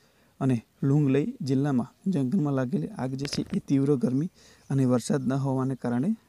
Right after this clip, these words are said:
લાગી હતી. અને જે આ જંગલ આવેલું છે એ જે મિઝોરમની રાજધાની કહી શકાય કે જેનું નામ છે આઇઝોલ. તો આઇઝોલથી એકસો ને સિત્તેર કિલોમીટર દૂર આવેલું હતું આ જંગલ. ત્યારબાદ તો મિત્રો આ હતા આજના કેટલાક મહત્ત્વના પ્રશ્નો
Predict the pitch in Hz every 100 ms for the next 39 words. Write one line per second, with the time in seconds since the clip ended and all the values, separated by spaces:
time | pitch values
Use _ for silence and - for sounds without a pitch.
0 | - 147 123 113 110 - - - _ _
1 | _ _ _ 143 143 139 170 139 131 120
2 | 135 139 135 139 - - - 131 135 123
3 | 151 143 143 143 208 127 131 139 - 143
4 | 147 - - - - 135 131 127 - -
5 | - 135 123 120 123 - _ _ _ -
6 | - 123 127 143 147 170 - 127 - 156
7 | 156 233 - - 135 131 131 208 196 -
8 | _ _ 123 123 123 117 117 135 117 -
9 | 117 - 117 - - - - _ _ -
10 | _ _ _ - 135 160 - _ _ _
11 | _ _ _ - - - - 151 139 -
12 | - - 127 147 - 160 127 131 151 -
13 | - 147 - 127 123 120 147 147 143 127
14 | 170